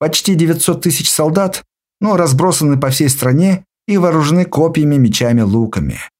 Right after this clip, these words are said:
Частей с огнестрельным оружием мало, да и у тех в наличии древние кремневые мушкеты.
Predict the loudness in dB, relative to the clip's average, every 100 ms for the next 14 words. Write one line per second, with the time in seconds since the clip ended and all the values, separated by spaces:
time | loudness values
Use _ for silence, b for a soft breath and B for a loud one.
0 | _ _ _ _ -4 -2 0 0 2 2
1 | 2 2 2 2 2 2 0 0 0 0
2 | -2 -4 -6 -12 _ _ _ -2 2 4
3 | 4 2 0 0 2 2 2 0 0 2
4 | 2 2 2 2 2 2 4 2 2 2
5 | 2 0 -4 -4 -4 -10 -12